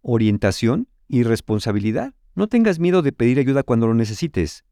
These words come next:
pero también escucha lo que tienen que decirte, sobre todo cuando ven que te estás precipitando.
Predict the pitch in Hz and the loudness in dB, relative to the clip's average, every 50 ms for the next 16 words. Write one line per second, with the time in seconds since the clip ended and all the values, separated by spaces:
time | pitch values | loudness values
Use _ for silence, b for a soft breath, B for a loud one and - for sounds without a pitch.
0 | _ - 127 101 101 - - 90 95 101 117 123 120 101 - - 123 113 - 120 | _ -2 0 0 0 2 2 0 2 4 4 2 2 0 0 -2 -4 -4 -2 -2
1 | 95 87 - - 85 - - 92 95 - - 123 113 123 - - 185 156 - - | -2 -2 -2 -4 -6 -2 0 0 0 2 0 0 0 0 0 0 -2 -4 0 0
2 | 127 143 185 _ _ _ _ - - - 127 110 110 107 - - 143 156 156 147 | -2 -2 -2 _ _ _ _ -14 -2 0 0 2 2 2 2 2 2 2 2 2
3 | 127 - - 95 90 92 92 92 90 98 101 117 139 147 - - 101 - - 90 | 0 0 0 2 2 4 2 2 2 2 2 2 0 -2 -2 -4 -4 -2 -2 -4
4 | - - - 104 98 - - - 110 110 - - 101 78 - 92 - - - 113 | -4 -2 0 0 -2 -2 -2 -4 -4 -4 -2 -4 -8 -6 -4 -6 -4 -2 0 0
5 | 131 127 104 90 95 - | 0 0 -2 -4 -8 -10